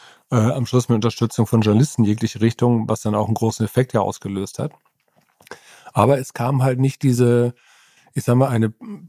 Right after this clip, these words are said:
positiv empathisch gestaltete Zumutungshaltung, ne?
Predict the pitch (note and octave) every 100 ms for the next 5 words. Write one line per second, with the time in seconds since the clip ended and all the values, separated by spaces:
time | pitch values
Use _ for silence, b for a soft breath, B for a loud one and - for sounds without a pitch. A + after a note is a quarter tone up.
0 | _ - C#3 D3+ D3 - C#3 C3+ A#2 A#2+
1 | - A#2 B2 C#3 - B2+ - A#2 B2 A#2
2 | B2 A2+ - C3 B2 G#2 G#2+ G2+ - -
3 | - - A2+ G#2+ G#2+ A#2+ G2+ A2 - -
4 | C#3 E3